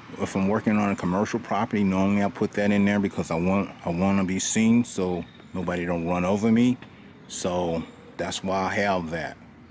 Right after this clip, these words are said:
Okay, and this right here is my Gravely. It is a Pro Turn two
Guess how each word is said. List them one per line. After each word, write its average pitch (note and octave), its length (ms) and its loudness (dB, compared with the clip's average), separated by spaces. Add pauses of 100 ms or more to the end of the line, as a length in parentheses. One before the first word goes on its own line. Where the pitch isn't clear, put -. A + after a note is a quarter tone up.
(720)
Okay, A2+ 640 0 (540)
and G#2 680 0 (320)
this A2 260 0
right G#2 280 0
here C3+ 220 2
is G#2 280 -2
my F#2+ 240 0
Gravely. F2+ 800 -2 (880)
It C3+ 160 2
is B2 160 2
a G#2+ 40 2
Pro B2+ 360 0
Turn F#2+ 500 2
two E3 460 4